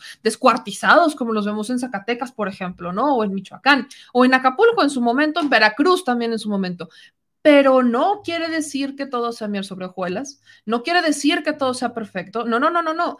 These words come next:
Hemos visto represiones por parte de la policía, ¿no? Eh, las hemos visto. Hemos visto abusos, hemos visto unos ciertos tintes ahí medio,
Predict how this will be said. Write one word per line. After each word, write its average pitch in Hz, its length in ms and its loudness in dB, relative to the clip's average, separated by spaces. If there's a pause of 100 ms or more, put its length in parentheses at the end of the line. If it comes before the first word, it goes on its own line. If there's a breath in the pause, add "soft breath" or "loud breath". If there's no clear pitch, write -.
(180 soft breath)
Hemos 254 300 -2
visto 277 240 -4
represiones 240 640 -4
por 247 200 -6
parte 233 280 -2
de 262 60 -2
la 233 180 -2
policía, 220 720 -4 (120)
¿no? 220 380 -6
Eh, 165 80 -14
las - 320 -14
hemos 233 320 -2
visto. 202 460 -6 (260 loud breath)
Hemos 247 320 0
visto 277 320 0
abusos, 262 720 2 (220 soft breath)
hemos 262 340 -2
visto 294 580 0
unos 294 360 -4
ciertos 294 400 -2
tintes 302 480 -4
ahí 233 200 -2
medio, 262 680 0